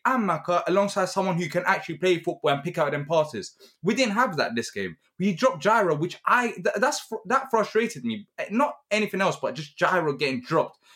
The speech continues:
because he's deserved to start. He's been playing very good all season long,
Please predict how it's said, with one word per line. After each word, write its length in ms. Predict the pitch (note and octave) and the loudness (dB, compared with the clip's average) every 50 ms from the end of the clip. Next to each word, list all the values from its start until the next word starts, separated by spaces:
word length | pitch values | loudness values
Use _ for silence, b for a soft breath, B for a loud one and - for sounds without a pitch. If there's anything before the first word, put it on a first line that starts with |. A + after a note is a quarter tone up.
| b b | b b
because 220 | - C#3+ E3+ E3 | -4 -2 -2 -2
he's 220 | C3+ D#3+ D3+ C3 G#2+ | -2 -2 -6 -6 -6
deserved 460 | A#2 A2+ G#2+ A2+ F3+ G#3 A3+ A3+ - | -6 -6 -2 2 2 2 2 0 -6
to 60 | E3 | -10
start. 400 | C#3+ - - C3+ A#2+ A#2+ - B B B B B | -12 -4 0 2 2 2 2 B B B B B
He's 180 | - A#2 A#2 | -8 -8 -6
been 280 | - G3+ A3+ A3+ G#3 F#3+ - - | -2 0 0 2 0 0 -4 -4
playing 280 | F3 E3+ D#3 C#3 B2 | -4 -4 -2 -2 0
very 220 | B2 F3 G3+ G3 F3+ | 2 4 4 2 2
good 260 | C#3+ D#3+ D3 C3+ - - | 2 2 2 2 2 0
all 160 | D#3+ D#3+ E3 | -2 -2 -2
season 400 | D#3+ - D#3+ C#3+ B2+ C3+ B2+ B2+ | -2 -6 -6 -4 -2 -2 0 0
long, 240 | A#2 G#2+ A2 A#2 | 0 0 -2 -2